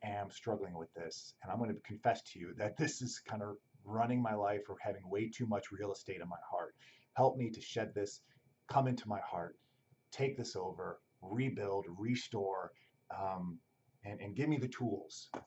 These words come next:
uh, to do that through this Advent journey." God bless you. We'll be doing it with you.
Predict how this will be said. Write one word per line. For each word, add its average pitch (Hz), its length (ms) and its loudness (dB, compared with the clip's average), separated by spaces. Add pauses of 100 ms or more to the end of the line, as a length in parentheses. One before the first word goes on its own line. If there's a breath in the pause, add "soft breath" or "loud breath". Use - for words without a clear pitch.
(260)
uh, 85 300 -2 (100)
to - 80 -8
do 104 140 -4
that 82 220 -4 (100)
through 107 100 -6
this 98 200 -10
Advent 87 320 -4
journey." - 320 -14 (720 soft breath)
God 113 160 8
bless 123 300 8
you. 120 100 2
We'll 104 160 2
be 113 100 -2
doing 120 180 2
it 113 120 -2
with 127 200 4
you. 156 280 8